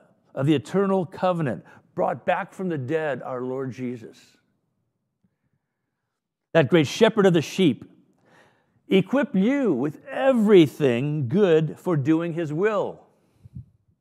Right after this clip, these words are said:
And may he work in us what is pleasing to him. Through Jesus Christ, to whom be glory forever and ever and ever.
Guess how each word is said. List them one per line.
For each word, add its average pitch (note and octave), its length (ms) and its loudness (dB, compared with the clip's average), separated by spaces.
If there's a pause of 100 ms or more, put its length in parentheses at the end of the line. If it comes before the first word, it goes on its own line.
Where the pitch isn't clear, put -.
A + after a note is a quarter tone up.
(480)
And D#3+ 100 2
may F#3+ 120 10
he F#3+ 100 8
work G3+ 320 10
in G3+ 140 8
us F3 180 4
what G3 200 -2
is F#3 200 -6 (300)
pleasing E3+ 560 -4
to - 140 -16
him. F#2 260 -16 (1400)
Through F3+ 140 0
Jesus F3 520 -4
Christ, - 680 -16 (1000)
to D3+ 160 -2
whom D3+ 520 -2 (300)
be C#3 140 0
glory F#3+ 580 -2 (320)
forever G3+ 880 -8 (300)
and B2 280 -12
ever E3+ 480 -14 (280)
and A#2+ 280 -14
ever. A2 540 -12